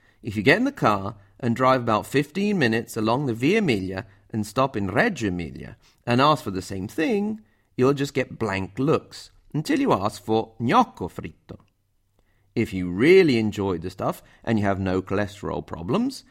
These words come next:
and you happen to end your journey about three quarters of an hour down the road in Bologna, you'll have to ask for crescentine to get the same thing. Let's not even get started on the issue of tortellini,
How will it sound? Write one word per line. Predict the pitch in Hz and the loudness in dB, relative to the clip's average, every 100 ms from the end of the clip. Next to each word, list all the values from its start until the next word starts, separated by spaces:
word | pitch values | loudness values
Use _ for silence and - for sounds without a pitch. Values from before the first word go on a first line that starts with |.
| _ _ - | _ _ -4
and | 117 | 0
you | 117 | 0
happen | 123 208 220 131 | 0 0 0 -2
to | 113 117 147 | -2 -2 -2
end | 196 220 | 0 0
your | 156 151 | 0 -2
journey | 120 127 117 92 85 | -2 -2 -2 -4 -4
about | 95 107 104 - | 0 0 -2 -8
three | - 156 180 | -4 0 0
quarters | - 143 151 147 110 101 | -2 0 0 0 -4 -4
of | |
an | 98 | -2
hour | 113 113 87 | 0 2 0
down | 87 98 92 | -2 -2 -2
the | 90 | 0
road | 107 117 58 - - | 2 2 0 -8 -10
in | 92 | -6
Bologna, | 101 214 262 107 95 120 _ _ _ _ _ _ _ _ | 0 2 2 0 -4 -8 _ _ _ _ _ _ _ _
you'll | - 135 180 | 0 2 4
have | 156 156 | 2 0
to | - - | -2 -2
ask | 104 90 - - | -2 -2 -8 -12
for | - 107 - - | -4 -2 -2 -8
crescentine | 139 151 123 - 117 117 196 135 82 52 _ _ - | -6 -4 -2 -2 -2 -2 -2 -2 -2 -10 _ _ -8
to | 123 | 0
get | 123 - | 0 0
the | 131 | -6
same | - 80 76 | -8 -8 -8
thing. | - 113 87 - _ _ _ _ _ _ _ _ _ - | -2 -2 -4 -16 _ _ _ _ _ _ _ _ _ 2
Let's | 135 147 | 4 6
not | 143 110 | 2 2
even | 131 156 113 | 2 2 2
get | 104 - | 2 -2
started | - 117 110 95 | 2 4 6 2
on | 98 | -2
the | 107 | 0
issue | - 98 71 | -2 -4 -4
of | 92 - | -4 -2
tortellini, | 113 110 - 98 110 123 107 92 87 | -2 0 -2 -2 0 2 0 -2 -6